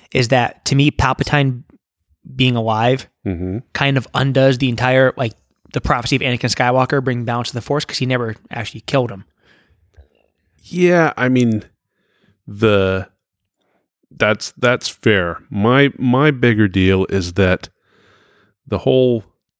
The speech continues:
Speaker 2: it kind of feels like bullshit about whose Rey's parents were and all this stuff.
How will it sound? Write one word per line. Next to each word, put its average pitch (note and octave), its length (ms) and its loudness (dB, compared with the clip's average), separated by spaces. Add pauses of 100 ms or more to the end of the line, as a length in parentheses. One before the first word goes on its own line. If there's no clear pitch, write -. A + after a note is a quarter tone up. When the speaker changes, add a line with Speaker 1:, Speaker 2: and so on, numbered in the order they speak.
(420)
Speaker 2:
it - 60 -20
kind A#2 200 0
of G#2 60 -2
feels A2 220 2
like F#2 200 0
bullshit F#2+ 440 2
about F2 340 0
whose A2 420 2
Rey's G2+ 340 2
parents F#2+ 560 -2
were G#2 100 -2
and G2+ 80 0
all F#2+ 100 2
this F#2+ 100 0
stuff. F#2+ 280 -2